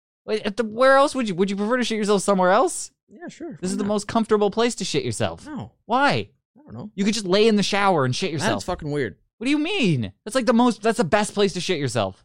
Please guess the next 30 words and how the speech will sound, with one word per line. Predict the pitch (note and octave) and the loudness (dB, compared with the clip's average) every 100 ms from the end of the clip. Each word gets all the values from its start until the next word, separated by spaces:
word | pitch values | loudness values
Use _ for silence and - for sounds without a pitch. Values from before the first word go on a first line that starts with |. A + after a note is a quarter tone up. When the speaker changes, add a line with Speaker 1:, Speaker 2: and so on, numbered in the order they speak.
| _ | _
Speaker 2:
Not | E3 D4 | -10 -8
in | |
someone | - D3 | -4 -2
else's | B2+ - G#2+ | -2 -4 -8
house. | - B2+ - - - | -8 -8 -10 -16 -8
Speaker 1:
Name | C3 C3+ E3+ F3+ | 0 0 2 2
a | E3 | 2
better | C#3+ D3 D3+ | 4 4 2
place | D#3 C#3 | 2 0
to | - | 0
shit | C3+ C#3 | -2 -2
yourself | B2 A2 A#2+ G#2 | -2 0 0 2
than | A2 | 2
the | A#2 | 4
Speaker 2:
Your | D3+ | 4
own | D#3 | 4
Speaker 1:
shower. | B2+ | 2
Speaker 2:
house. | A#2 G2+ - _ _ | -2 -4 -12 _ _
Speaker 1:
No, | C3+ C#3 - | 0 0 0
uh, | A#2 | -4
my, | B2 C#3 D#3 D3+ | 0 2 2 0
any | D#3 F#3+ F#3 | 2 2 2
shower. | E3 D3 A#2 F#2 - | 2 2 0 -2 -4
Speaker 2:
Camping. | - D3+ A#2+ F#2+ - _ _ _ _ _ - | -2 -2 -2 -10 -16 _ _ _ _ _ -4
Speaker 1:
No, | G#3 B3 F3+ | 4 6 6
that's | G3 - | 4 4
the | C4+ | 4
worst | B3 D4 D4 A3 | 6 4 4 2
Speaker 2:
<laughs> | - | 4
Speaker 1:
place. | G3 F#3 D#3 C#3+ F3+ | 4 4 2 0 -2